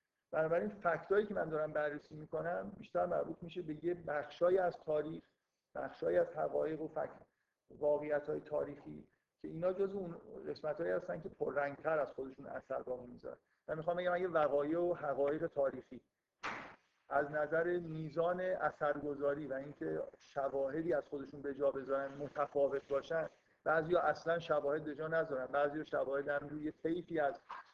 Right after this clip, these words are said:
کمرنگ بودن و پررنگ بودن داشته باشیم، وقتی از این متدولوژی شما دارید استفاده می‌کنید، ناخودآگاه انگار یه چیزای خاصی رو از تاریخ دارید می‌بینید و بررسی می‌کنید و این خیلی، خیلی گمراه کننده است اگر نتیجهٔ این مطالعات ما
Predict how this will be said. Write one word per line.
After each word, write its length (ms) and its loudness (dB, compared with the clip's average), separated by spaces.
کمرنگ 440 0
بودن 260 -2
و 40 -2
پررنگ 420 -2
بودن 240 -2
داشته 280 -2
باشیم، 360 -4
وقتی 240 -2
از 140 4
این 140 -8
متدولوژی 640 -2
شما 200 -4
دارید 240 -4
استفاده 420 -6
می‌کنید، 360 -8
ناخودآگاه 880 0
انگار 280 -2
یه 120 -4
چیزای 360 -2
خاصی 360 0
رو 100 -2
از 100 -4
تاریخ 260 -6
دارید 180 -6
می‌بینید 440 -10
و 80 -4
بررسی 440 -8
می‌کنید 300 -16
و 40 -2
این 220 -2
خیلی، 440 -6
خیلی 220 -2
گمراه 420 0
کننده 360 -2
است 260 -2
اگر 220 -4
نتیجهٔ 500 -6
این 260 -8
مطالعات 600 -2
ما 300 -6